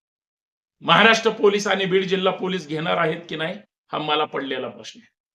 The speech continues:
म्हणून मित्रांनो, गोष्ट गंभीर आहे. शंभर दिवसामध्ये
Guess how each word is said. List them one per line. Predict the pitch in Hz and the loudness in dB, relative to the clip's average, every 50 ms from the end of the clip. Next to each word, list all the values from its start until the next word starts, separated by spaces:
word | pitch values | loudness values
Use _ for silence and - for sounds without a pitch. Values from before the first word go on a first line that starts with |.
| _ _ _ _ _ _ _ _ _ _ _ _ _ _ _ _ _ _ _ _ _ _ _ _ _ _ _ _ _ _ _ _ _ _ _ _ _ _ _ _ _ _ _ _ _ - | _ _ _ _ _ _ _ _ _ _ _ _ _ _ _ _ _ _ _ _ _ _ _ _ _ _ _ _ _ _ _ _ _ _ _ _ _ _ _ _ _ _ _ _ _ 0
म्हणून | 143 170 208 240 233 | 4 6 8 8 8
मित्रांनो, | 220 220 220 220 220 214 208 220 233 233 220 160 - - 143 | 6 6 4 4 4 4 4 4 2 0 -2 -4 -6 -14 -8
गोष्ट | 131 156 190 190 196 - 226 208 185 | -2 2 2 2 2 2 2 2 4
गंभीर | 196 202 202 202 208 208 208 | 4 2 4 6 6 8 8
आहे. | 196 170 175 196 226 240 - - _ _ _ _ _ _ _ _ _ _ _ _ _ - | 6 4 2 0 -2 -4 -6 -14 _ _ _ _ _ _ _ _ _ _ _ _ _ -6
शंभर | - - 196 196 196 202 214 226 226 | 0 2 4 6 8 8 8 8 8
दिवसामध्ये | 214 208 214 202 196 - 202 196 190 190 185 175 180 196 220 | 6 4 0 0 0 -2 -2 0 0 0 0 0 0 0 -2